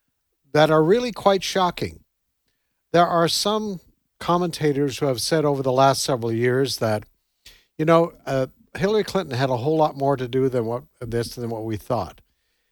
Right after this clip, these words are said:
What John Durham is apparently reporting now, according to Fox News,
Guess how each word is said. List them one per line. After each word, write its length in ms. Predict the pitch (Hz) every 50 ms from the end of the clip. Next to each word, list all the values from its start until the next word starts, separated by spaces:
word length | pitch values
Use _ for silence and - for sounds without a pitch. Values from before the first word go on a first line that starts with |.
| _ _ _ _ _ _
What 340 | 131 139 175 208 214 -
John 340 | - 185 190 185 190 190 180
Durham 460 | 160 165 165 147 131 113 95 92 104 - - _ -
is 180 | 131 110 - - _ _ _
apparently 760 | 131 127 - - - 156 156 160 165 170 160 131 143 143 139
reporting 720 | - - 139 131 110 - - 151 151 151 147 147 131 113
now, 240 | 104 101 95 92 92
according 420 | 107 104 - - 139 135 143 135 131
to 80 | 127
Fox 440 | 107 - 143 135 135 123 - - -
News, 520 | 135 135 139 131 110 92 92 95 92 -